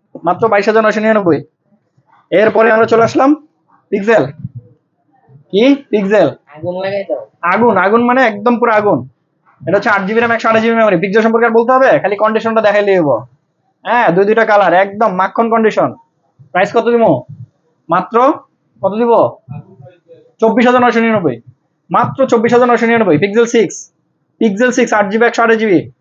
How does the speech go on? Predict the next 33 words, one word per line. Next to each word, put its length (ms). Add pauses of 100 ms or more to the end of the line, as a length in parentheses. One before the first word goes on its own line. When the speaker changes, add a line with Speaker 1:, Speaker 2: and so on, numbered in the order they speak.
(160)
Speaker 1:
চব্বিশ 260
হাজার 160
নয়শো 220
নিরানব্বই। 480 (140)
কেউ 140
দিতে 180
পারবেন 240
ইনশাল্লাহ। 420 (340)
যার 160
যার 120
লাগবে 240
সরাসরি 280
চলে 180
আসবেন, 220
শেষ 140
হয়ে 100
গেলে 120
আর 60
পাবেন 220
না। 220 (920)
এরপর 300
হচ্ছে 220 (340)
Aquos 280 (140)
আর 80
সিক্স, 320 (560)
মার্কেটে 240
সবাই 260
বিক্রি 220
করে 220
ডট 220
শ্যাডো, 360 (460)
no 100 (120)
dot, 160